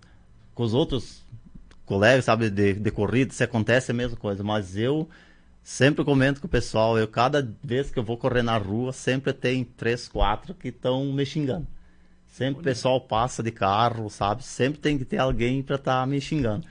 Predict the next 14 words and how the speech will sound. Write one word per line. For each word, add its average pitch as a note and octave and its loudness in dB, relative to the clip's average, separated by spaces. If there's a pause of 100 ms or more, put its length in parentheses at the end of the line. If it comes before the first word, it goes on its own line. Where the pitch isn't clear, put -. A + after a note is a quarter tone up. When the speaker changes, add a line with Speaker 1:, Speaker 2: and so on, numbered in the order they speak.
Speaker 2:
Criticando. - -14
Speaker 1:
Aí, C#3+ 2
muitas E3 0
vezes, D#3 -2
sabe, D3 0 (380)
a G#2+ -2
gente B2+ 0
tá, A#2 0 (1000)
tá G#2+ 0
treinando A2+ 0
ali, C3 2
passa C3+ 0
o - -8
pessoal B2+ 0